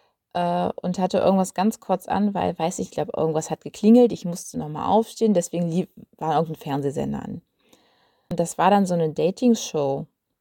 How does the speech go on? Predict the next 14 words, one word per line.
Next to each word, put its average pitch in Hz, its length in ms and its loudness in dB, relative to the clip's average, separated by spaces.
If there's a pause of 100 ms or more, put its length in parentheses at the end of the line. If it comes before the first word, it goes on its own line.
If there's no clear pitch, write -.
(720)
Und 170 100 -2
dann 180 140 2
war 180 120 6
da 180 140 6
so 165 140 -2
ein 165 300 -2 (1300)
junger 160 520 -2 (580)
Kerl, 202 540 2 (100)
ja, 190 300 -2
Anfang 294 420 -2
zwanzig, 233 720 -2 (760)
eine 226 140 4
Frau 185 300 4
dazu, 190 720 0